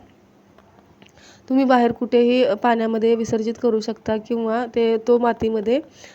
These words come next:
दाबून टाकू शकता आणि त्याच्यावरून पाणी टाकू शकता. हा होता एक छोटासा दुसरा उपाय. त्यानंतर तिसरा आणि खूप छोटा उपाय, याच्यासाठी आपल्याला लागणार आहे एक आरसा. एक छोटा आरसा घ्या, हँड मिरर घ्या आणि त्या,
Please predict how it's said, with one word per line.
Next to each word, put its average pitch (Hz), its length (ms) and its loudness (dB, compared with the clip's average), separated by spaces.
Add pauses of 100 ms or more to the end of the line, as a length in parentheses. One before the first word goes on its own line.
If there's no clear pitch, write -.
(120)
दाबून 233 320 2
टाकू 220 180 -2
शकता 226 260 -4
आणि 240 120 -2
त्याच्यावरून 226 500 -2
पाणी 233 280 0
टाकू 196 300 -8
शकता. 202 340 -12
हा 202 180 -2
होता 214 240 -2
एक 214 180 -6
छोटासा 202 340 -4 (140)
दुसरा 190 380 -6
उपाय. 185 280 -14 (840)
त्यानंतर 233 540 0
तिसरा 262 340 -2
आणि 247 220 -2
खूप 262 280 -6
छोटा 233 300 0
उपाय, 208 320 -4 (480)
याच्यासाठी 247 380 2
आपल्याला 226 560 0
लागणार 214 440 -2
आहे 202 180 -6
एक 208 120 -8
आरसा. 202 380 -6
एक 233 200 -12
छोटा 233 280 -4
आरसा 220 340 -4
घ्या, 214 220 -4
हँड 214 280 -4
मिरर 226 300 -4
घ्या 202 220 -14 (600)
आणि 233 260 0 (100)
त्या, 240 180 2